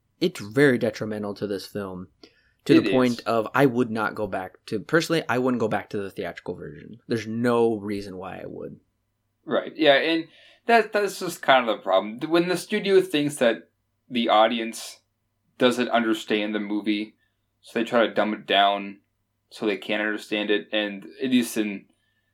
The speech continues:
Speaker 2: context, it didn't work.
Speaker 1: Right.
Speaker 2: Because he dumbed it down to a level that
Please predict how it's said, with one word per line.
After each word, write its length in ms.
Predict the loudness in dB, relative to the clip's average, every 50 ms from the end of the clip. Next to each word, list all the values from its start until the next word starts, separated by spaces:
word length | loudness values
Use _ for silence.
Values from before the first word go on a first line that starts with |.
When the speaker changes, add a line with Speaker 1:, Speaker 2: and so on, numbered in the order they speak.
| _ _
Speaker 2:
context, 580 | 0 2 2 2 2 0 -2 -4 -4 -6 -14 -10 _
it 240 | -8 -8 -8 _ _
didn't 460 | 0 2 2 2 -2 -8 -10 -10 -6
work. 540 | -2 -2 0 0 0 -4 -6 -14 -20 -20 _ _ _ _ _
Speaker 1:
Right. 280 | -6 -6 -6 -6 -2 -2
Speaker 2:
Because 280 | -2 4 4 4 4
he 100 | 4 0
dumbed 300 | 2 4 4 2 4 0
it 120 | -4 -2 2
down 340 | 4 4 4 4 2 -2 -4
to 160 | -2 2 2
a 20 | 2
level 600 | 4 4 4 4 4 4 2 0 -2 -4 -10 _ _ _ _ _ _ _ _ _ _ -6
that 600 | 2 6 6 6 6 6 2 0 -6 -16 -18